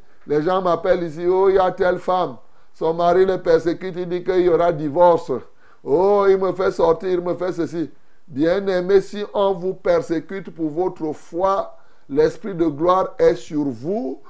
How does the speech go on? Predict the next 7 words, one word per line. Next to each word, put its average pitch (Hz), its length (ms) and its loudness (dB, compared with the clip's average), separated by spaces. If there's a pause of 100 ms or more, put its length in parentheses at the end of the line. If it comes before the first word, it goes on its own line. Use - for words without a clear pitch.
(140)
Soyez 175 460 6
comme 170 500 0
Daniel. 160 680 0 (520)
Plus 247 460 0
on 208 160 4
vous 196 160 -2
persécute, 180 840 -2